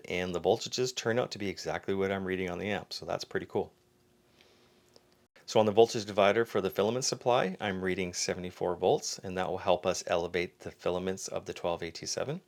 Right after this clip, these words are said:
So on the twelve A T sevens here, I'm reading one point eight eight volts, and that gives us five milliamps of current draw. And on the node between the twelve A T seven and the two A threes,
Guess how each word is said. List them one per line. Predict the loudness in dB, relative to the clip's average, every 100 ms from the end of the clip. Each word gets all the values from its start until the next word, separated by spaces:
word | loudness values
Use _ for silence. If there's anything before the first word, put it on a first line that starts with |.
| _ _ _ _ -2
So | 2
on | 2
the |
twelve | 2 4 4
A | 2
T | -2 0
sevens | 2 2 0
here, | 0 0 -4 -8
I'm | -6 -4
reading | -4 -4 -4 -2
one | -2 -4
point | -4 -6 -6 -6
eight | -8 -6
eight | -6 -8
volts, | -4 0 0 -2 -14 -18 -20 -14 -6
and | -4
that | -2
gives | -2 -2
us | -2 -2 -4 0
five | 0 0 -2
milliamps | -4 -2 -2 -2 -4 -2 -6 -4
of | -4 -4 -4
current | -4 -4 0
draw. | -2 -2 _ _ _ _ -4
And | 0
on | 0 0
the | 0
node | 4 4 4 0
between | -6 -4 -4 -4
the |
twelve | -4 -2 -2
A | -4
T | -4
seven | -4 0 0 -2 -8 -8
and | -6 -4 -4 -6
the | -8 -8
two | -6 -4 -2 -2
A | -6
threes, | -4 -4 -4 -8